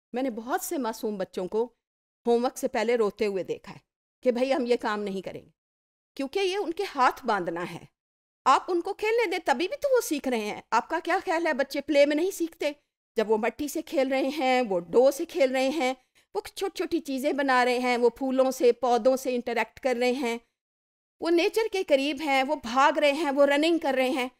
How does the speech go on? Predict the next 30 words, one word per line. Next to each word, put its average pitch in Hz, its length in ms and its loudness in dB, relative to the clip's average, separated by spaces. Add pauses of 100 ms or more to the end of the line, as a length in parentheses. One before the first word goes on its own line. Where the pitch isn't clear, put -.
(140)
उनकी 320 260 -2
बहुत 320 500 -4
सी 392 160 -4
नशोनुमा 214 520 -2
हो 180 180 -4
रही 175 180 -6
है, 220 60 -4
उनकी 247 240 -8
तबई 262 380 2
नशोनुमा 214 500 -4
हो 185 160 -4
रही 185 140 -4
है, 233 60 -2
फिजिकल 302 380 -6
डेवलपमेंट 202 580 -4
हो 196 100 -6
रही 185 160 -6
है 180 80 -2
उनकी, 185 360 -8 (460)
उनकी 302 220 0
मेंटल 302 400 0
डेवलपमेंट 214 560 -4
हो 185 120 -6
रही 180 160 -6
है, 240 260 -8 (340)
वो 381 80 2
रेजिलियंस 359 640 0
सीख 330 340 -2
रहे 262 200 2
हैं, 202 240 -8